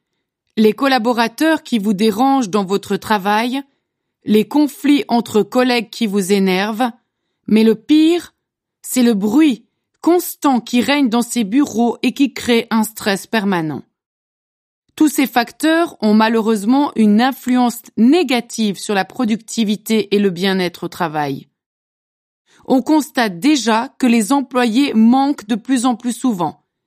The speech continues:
Cet absentéisme coûte cher. Il faut donc trouver des alternatives comme le télétravail ou le partage de postes. De cette façon, on peut réduire la surface de travail puisqu'elle n'est pas occupée toute la journée.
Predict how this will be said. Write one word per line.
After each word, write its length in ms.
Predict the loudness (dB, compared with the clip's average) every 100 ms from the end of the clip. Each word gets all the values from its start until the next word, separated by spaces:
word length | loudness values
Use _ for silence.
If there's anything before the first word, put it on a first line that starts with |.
| _ _ _
Cet 360 | -6 -2 -2 -2
absentéisme 960 | -4 -2 -2 0 0 2 0 0 -2
coûte 240 | -2 -6
cher. 520 | -4 -4 -2 -2 -6 -10 _ _ _ _ -2
Il 120 | -2
faut 200 | 0 -2
donc 320 | 0 0 0 -2
trouver 420 | -2 0 0 0
des 220 | -2 -2
alternatives 840 | -4 -2 0 0 -2 -4 -2 -2 0
comme 220 | 0 0
le 120 | -2
télétravail 960 | -2 0 0 -2 -4 -2 -4 -4 -6 -6 0
ou 100 | 2
le 120 | 2
partage 440 | -2 -4 -6 -2
de 100 | -2
postes. 540 | -4 -8 -10 -16 -20 _ _ _ _ _ _ _ _ _ _ _ -2
De 120 | -2
cette 260 | 0 -4
façon, 500 | -2 -4 -2 -2 -2 -4 _ _ _ -2
on 120 | -2
peut 180 | 2 0
réduire 580 | 0 -4 0 0 2
la 100 | -2
surface 520 | -2 -6 -6 -2 -2 -2
de 100 | -4
travail 580 | -2 -4 -2 -2 -2
puisqu'elle 460 | -4 -6 -4 0 2
n'est 120 | 0
pas 320 | 0 -4 -4 -4
occupée 480 | -6 -6 -4 -2 -2
toute 260 | -2 -2
la 120 | -2
journée. 480 | -2 -2 -4 -6 -12